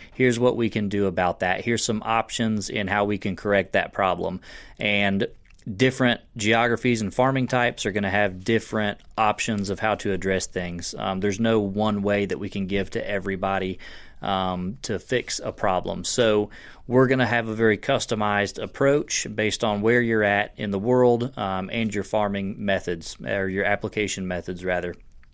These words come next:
So once we go through the biology and we establish where you're at and what we need to work on and how we can work on it,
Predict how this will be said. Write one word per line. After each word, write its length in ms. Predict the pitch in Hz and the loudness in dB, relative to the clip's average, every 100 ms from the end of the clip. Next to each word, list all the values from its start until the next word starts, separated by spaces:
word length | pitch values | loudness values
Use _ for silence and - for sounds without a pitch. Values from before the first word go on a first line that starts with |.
| - - - | -20 -20 -10
So 360 | - 139 131 120 - - - - | 2 6 6 4 -4 -16 -16 0
once 280 | 131 135 - | 2 2 2
we 100 | 139 | 4
go 160 | 135 | 4
through 140 | 135 139 | 4 2
the 100 | 127 | 4
biology 560 | 117 113 127 123 107 | 4 4 4 2 0
and 100 | 107 | 0
we 120 | 107 | 2
establish 600 | 104 - 117 110 123 123 | 0 2 2 2 2 0
where 160 | 117 113 | 2 2
you're 200 | 127 127 | 4 4
at 260 | 95 98 - | 4 4 0
and 240 | 120 101 | -4 -2
what 200 | 95 110 | 0 0
we 140 | 117 110 | 0 0
need 180 | 113 107 | 0 0
to 80 | |
work 320 | 95 113 110 113 | 0 2 2 2
on 320 | 95 92 92 | 0 0 -2
and 180 | 104 95 | -4 -4
how 320 | - 117 110 | 0 2 2
we 160 | 101 | 0
can 240 | 107 98 92 | -2 -4 -2
work 300 | 107 123 - | 0 0 0
on 200 | 95 92 | 0 0
it, 160 | 101 | -2